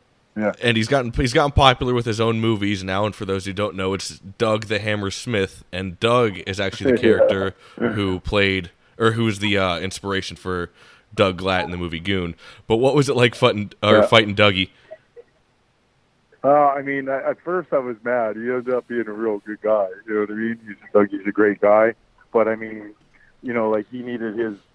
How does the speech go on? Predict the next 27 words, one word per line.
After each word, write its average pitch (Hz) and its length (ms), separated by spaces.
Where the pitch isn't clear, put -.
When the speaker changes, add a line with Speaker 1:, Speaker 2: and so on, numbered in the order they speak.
Speaker 1:
he - 160
needed 120 320
a 104 80
shot. 107 380
I 104 80
mean, 107 480
you 113 80
know, 104 100
everybody 95 460
did 95 180
it. 92 140
You 110 100
know, 104 100
like, 98 160
when 104 120
I 110 80
went 104 180
up, 104 160
every, 107 240
you, 107 280
you 117 60
know, 98 120
that's 98 200
all 101 160
I 95 60
did 120 240
was 82 100